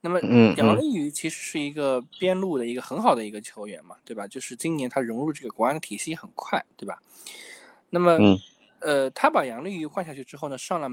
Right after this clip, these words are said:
Speaker 1: 买比江。那我们知道买比江其实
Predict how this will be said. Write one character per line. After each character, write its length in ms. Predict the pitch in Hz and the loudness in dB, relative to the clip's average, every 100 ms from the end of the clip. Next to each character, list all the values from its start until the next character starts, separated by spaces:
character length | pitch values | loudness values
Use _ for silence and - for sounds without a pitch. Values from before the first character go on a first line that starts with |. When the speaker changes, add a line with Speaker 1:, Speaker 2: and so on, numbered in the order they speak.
| 120 - | -8 -10
Speaker 1:
买 180 | 131 160 | -6 -4
比 160 | - | -6
江。 320 | 113 - 143 - _ _ _ _ _ _ _ _ | -10 -6 -6 -6 _ _ _ _ _ _ _ _
那 80 | 247 | -4
我 40 | |
们 120 | 202 127 | -4 -2
知 100 | 175 | 0
道 100 | 175 | 2
买 220 | 123 185 | 2 -2
比 100 | 180 | -4
江 380 | 151 180 220 254 | -2 0 0 -4
其 260 | - - 226 | -10 -10 -8
实 800 | - - - 127 135 156 175 | -10 -12 -12 -12 -8 -6 -6